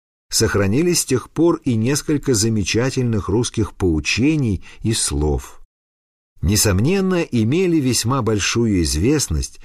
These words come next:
такие произведения, как «Слово о полку Игореве», «Песни» и «Былины» про богатырей. Богатырей, служивших всей душой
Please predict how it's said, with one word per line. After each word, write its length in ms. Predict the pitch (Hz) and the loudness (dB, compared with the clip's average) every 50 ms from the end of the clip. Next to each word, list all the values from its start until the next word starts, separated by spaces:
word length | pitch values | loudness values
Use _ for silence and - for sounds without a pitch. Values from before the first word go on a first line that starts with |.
| - - - - - | -20 -20 -20 -20 -6
такие 320 | - 87 82 - 135 147 135 | -2 -2 0 2 2 0 0
произведения, 1000 | - 101 95 92 87 78 73 73 85 82 73 92 123 151 156 139 117 110 101 87 | 0 0 0 0 0 0 0 -2 -2 0 0 2 2 2 2 0 0 0 -2 -2
как 340 | - - 98 85 - - - - - - - | -2 -2 -4 -4 -4 -6 -12 -12 -12 -12 -10
«Слово 640 | - - - - 92 95 107 135 147 120 113 110 104 | -8 -6 -4 -2 0 2 4 4 4 4 2 0 0
о 180 | - 98 92 | 0 -2 -2
полку 480 | 87 - 87 78 73 - - 87 80 76 | -2 0 -2 -2 -2 -4 -2 -2 -2 -2
Игореве», 800 | - 67 78 98 123 131 120 131 127 127 120 113 120 113 113 - _ _ _ _ _ _ _ | -2 0 0 0 2 2 2 2 2 2 2 0 0 -2 -2 -6 _ _ _ _ _ _ _
«Песни» 680 | - 92 110 131 139 131 - - 123 120 120 120 113 - - - - - - - | 0 2 2 4 2 2 0 0 0 0 0 -2 -2 -6 -10 -20 -18 -12 -4 0
и 100 | 120 160 | 0 0
«Былины» 840 | 143 110 117 117 104 98 98 104 127 143 139 135 127 127 123 120 - - - | 2 2 2 2 2 2 2 2 2 2 0 0 0 -2 -2 -4 -8 -14 -8
про 200 | - 95 101 104 | -2 0 0 2
богатырей. 720 | 104 104 104 87 98 87 - 82 73 69 69 67 67 65 - _ _ _ _ _ _ _ _ - | 2 0 0 0 -2 -2 0 -2 0 0 0 -2 -2 -4 -8 _ _ _ _ _ _ _ _ -4
Богатырей, 840 | 80 87 110 117 113 127 123 - 120 123 135 190 190 143 98 78 - _ _ | 0 0 2 2 2 0 2 2 0 0 2 2 0 0 0 -4 -8 _ _
служивших 760 | - - 98 117 135 120 147 214 214 160 - - 175 143 - | -6 -2 0 2 2 2 2 0 0 -2 0 0 0 0 0
всей 340 | - - - - 180 196 190 | -4 -4 -2 0 0 0 0
душой 640 | 156 139 151 151 135 - - 143 131 113 95 78 | 0 0 0 0 0 0 0 2 2 2 2 0